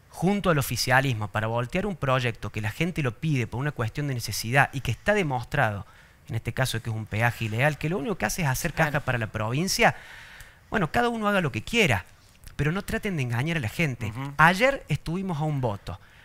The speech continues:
Speaker 1: Alessandria había confirmado de
Speaker 3: Por
Speaker 1: que
Speaker 3: eso.
Speaker 1: iba a votar a favor de que se, se saque
Speaker 3: Y,
Speaker 1: el
Speaker 3: y,
Speaker 1: peaje.
Speaker 3: y no.
Speaker 1: Y
Speaker 2: Y
Speaker 1: sin embargo
Speaker 2: finalmente no lo
Speaker 1: terminó
Speaker 2: hizo.
Speaker 1: votando en contra. Habla con algún discurso un poco retórico de que no es el modo, sino que el
Speaker 3: Y Spacesi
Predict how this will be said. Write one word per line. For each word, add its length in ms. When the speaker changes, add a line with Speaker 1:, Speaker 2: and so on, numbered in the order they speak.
Speaker 1:
Alessandria 720
había 200
confirmado 800
de 60
Speaker 3:
Por 60
Speaker 1:
que 40
Speaker 3:
eso. 100
Speaker 1:
iba 80
a 20
votar 400
a 60
favor 360
de 100
que 100
se, 200
se 300
saque 680
Speaker 3:
Y, 260
Speaker 1:
el 100
Speaker 3:
y, 80
Speaker 1:
peaje. 440
Speaker 3:
y 120
no. 220
Speaker 1:
Y 60
Speaker 2:
Y 40
Speaker 1:
sin 160
embargo 100
Speaker 2:
finalmente 160
no 40
lo 60
Speaker 1:
terminó 260
Speaker 2:
hizo. 100
Speaker 1:
votando 360
en 100
contra. 580
Habla 420
con 140
algún 220
discurso 420
un 80
poco 240
retórico 720
de 100
que 80
no 80
es 80
el 100
modo, 420
sino 320
que 80
el 240
Speaker 3:
Y 100
Spacesi 240